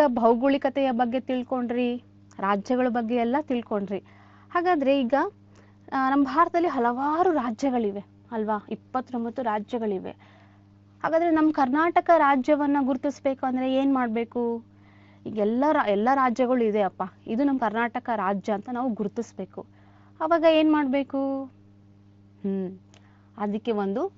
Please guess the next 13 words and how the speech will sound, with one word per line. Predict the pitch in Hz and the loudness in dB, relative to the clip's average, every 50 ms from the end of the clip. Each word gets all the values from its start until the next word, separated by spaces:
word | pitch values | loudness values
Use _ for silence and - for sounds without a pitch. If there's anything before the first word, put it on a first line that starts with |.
| - | -6
ನಾವು | - 214 214 254 339 294 | -4 -2 -2 0 -2 -2
ಗುರುತನ್ನ | 226 214 262 285 - - - 262 233 277 | 0 0 0 -2 -2 -2 -4 -2 -2 -2
ಕೊಡ್ಬೇಕು. | 320 - 262 220 196 190 196 190 190 - 196 214 208 208 202 208 214 208 - - - - - - - - - - | -2 -2 -2 -2 -2 -2 -4 -6 -4 -6 -4 -4 -4 -4 -6 -10 -14 -18 -20 -20 -20 -20 -20 -20 -20 -20 -14 -8
ಏನ್ | - 359 403 415 381 | -4 -2 2 2 2
ಗುರುತು | 320 339 330 320 - | 2 2 0 0 -2
ಕೊಡೋದು? | - 302 285 285 294 240 262 269 269 269 269 277 285 262 - - - - - - - - - - - - - - - - - | 0 0 0 2 0 0 0 -2 -2 -2 -4 -6 -8 -10 -14 -20 -20 -20 -20 -20 -20 -20 -20 -20 -20 -20 -20 -20 -20 -14 -6
ಹೌದು, | - 202 196 196 185 190 180 175 - - - - - - - - - - - | -4 -2 -2 -2 -4 -4 -6 -8 -10 -16 -20 -20 -20 -20 -20 -20 -20 -18 -12
ನಮ್ಮ | - 196 202 202 | -8 -8 -8 -8
ಕರ್ನಾಟಕ | - - 196 185 202 214 226 240 220 254 247 - 226 | -6 -8 -6 -4 -2 -2 -4 -2 -4 -4 -4 -4 -4
ರಾಜ್ಯಕ್ಕೆ | 202 180 170 185 214 208 208 - - 262 277 - - - 302 | -4 -2 -2 -2 -4 -4 -4 -6 -8 -8 -8 -8 -6 0 2
ಆದಂತಹ | 277 269 247 220 233 226 226 214 214 190 220 220 | 2 2 2 2 0 -2 -2 -4 -6 -6 -6 -6
ಒಂದು | 202 226 214 202 214 277 359 370 - - - 202 | -4 -4 -2 -2 -2 -2 -4 -6 -8 -14 -16 -12
ಧ್ವಜವನ್ನ | 180 196 196 190 180 269 294 277 269 220 196 202 | -6 -6 -6 -4 -2 -2 -2 -2 -2 -2 -2 -2